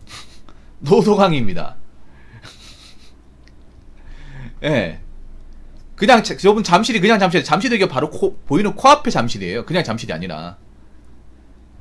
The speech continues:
잠실 노동자장인 잠실이에요, 잠실. 예,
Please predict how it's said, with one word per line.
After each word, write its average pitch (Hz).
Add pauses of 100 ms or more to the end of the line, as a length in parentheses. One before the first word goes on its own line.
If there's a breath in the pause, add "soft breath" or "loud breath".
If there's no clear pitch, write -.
(800)
잠실 196
노동자장인 180
잠실이에요, 110
잠실. 82 (1600)
예, 78